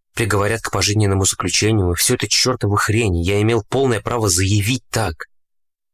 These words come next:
Мы впились друг в друга взглядами, как псы, готовые подраться. На той стороне улицы стало тише, потом люди опять зашумели.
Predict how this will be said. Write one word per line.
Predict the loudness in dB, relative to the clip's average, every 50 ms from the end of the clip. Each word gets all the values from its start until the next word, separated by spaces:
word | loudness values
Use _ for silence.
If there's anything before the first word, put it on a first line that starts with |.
| _
Мы | 0 0 2 2
впились | 0 0 0 0 0 0 0
друг | 0 0 0 0
в | 0 0
друга | 0 0 2 0
взглядами, | 0 0 0 0 0 0 0 0 0 0 0 0
как | -2 -2 -4 -4 -2
псы, | -2 0 0 0 0
готовые | -2 -2 0 0 0 0 0 0
подраться. | -2 -4 -2 -2 -2 -2 -2 -2 -2 -4 -4 -6 -8 _ _ _ _ _ _ _ _ _ _ -6
На | -4
той | -2 0 0
стороне | 0 0 0 0 0 0 0 0 0
улицы | 0 0 0 0 0 0 -2
стало | -2 -2 0 0 0 0
тише, | 0 0 0 0 0 -2 -2
потом | -4 -6 -2 0 0 2
люди | 2 2 2 2
опять | 0 -2 -2 -2 -2 0
зашумели. | 0 0 0 0 0 2 2 2 2 0 -2 -4